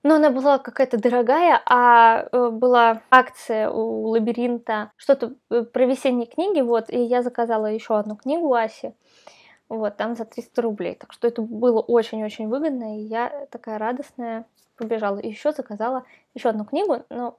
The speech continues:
пока вам не буду говорить, какую. Потом я вам ее покажу, потому что я думаю, что эта книга будет такая мощная-мощная. Я прям ее очень хочу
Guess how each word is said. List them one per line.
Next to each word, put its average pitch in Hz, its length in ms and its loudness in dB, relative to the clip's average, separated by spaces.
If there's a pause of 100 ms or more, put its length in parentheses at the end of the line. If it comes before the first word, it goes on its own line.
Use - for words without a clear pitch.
пока 247 180 -8
вам 277 140 -4
не 247 80 -4
буду 220 200 -6
говорить, 196 320 -8
какую. - 420 -12
Потом 233 280 -2
я 190 140 -12
вам 202 220 -12
ее 208 140 -10
покажу, 214 360 -8
потому 220 320 -6
что 262 200 -4 (460)
я 240 520 2 (220)
думаю, 262 440 -2
что 240 200 -6
эта 233 220 0
книга 233 360 -4
будет 233 340 -4
такая 226 440 -4
мощная-мощная. 220 1200 -6
Я 214 140 -8
прям 226 220 -8
ее 220 200 -6
очень 226 260 -6
хочу - 220 -18